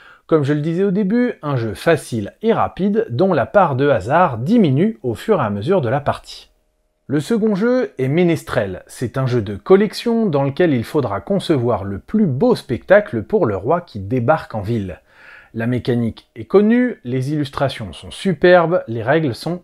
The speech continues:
faciles d'accès. Bref, un jeu simple et rapide, avec une originalité relative, mais on s'amuse très bien malgré tout. Le troisième jeu de ce mois de décembre est un jeu trouvé à un prix plus que cassé chez un déstockeur. Ce jeu, c'est House Flippers.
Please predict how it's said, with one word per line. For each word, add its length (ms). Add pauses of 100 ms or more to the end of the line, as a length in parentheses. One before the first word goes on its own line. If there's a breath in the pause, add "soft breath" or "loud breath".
faciles 460
d'accès. 420 (460 soft breath)
Bref, 560 (140)
un 160
jeu 220
simple 380
et 60
rapide, 560
avec 340
une 100
originalité 680
relative, 760 (400 loud breath)
mais 220
on 100
s'amuse 340
très 180
bien 160
malgré 340
tout. 180 (1200)
Le 160
troisième 480
jeu 200
de 100
ce 180
mois 220
de 80
décembre 560
est 180
un 140
jeu 140
trouvé 340
à 100
un 140
prix 240
plus 400
que 100
cassé 500
chez 440
un 80
déstockeur. 680
Ce 280
jeu, 360
c'est 300
House 240
Flippers. 560